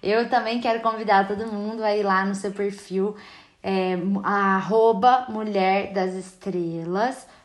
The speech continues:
para marcar uma partilha com você e se reconectar com essas forças da espiritualidade, da sexualidade e da reconexão uterina.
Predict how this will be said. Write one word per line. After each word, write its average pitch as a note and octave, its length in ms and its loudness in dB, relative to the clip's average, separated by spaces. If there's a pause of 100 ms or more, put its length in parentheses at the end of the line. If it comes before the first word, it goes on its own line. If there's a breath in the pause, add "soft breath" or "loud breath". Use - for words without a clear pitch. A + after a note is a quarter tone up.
(140 loud breath)
para G3 260 2
marcar F#3 800 -4
uma G3 400 -4 (100)
partilha G3 840 -6 (440)
com F#3+ 180 -10
você F3 720 -12 (320 loud breath)
e F#3+ 60 -12
se F#3+ 160 -10
reconectar G3 960 -6
com F#3+ 100 -8
essas F#3 260 -10
forças F3+ 380 -8
da F#3+ 180 -4
espiritualidade, G3+ 1200 -6
da F#3+ 160 -6
sexualidade G3 1120 -6
e G3+ 140 -10
da F#3+ 100 -4
reconexão F#3+ 1000 -8
uterina. D#3+ 680 -12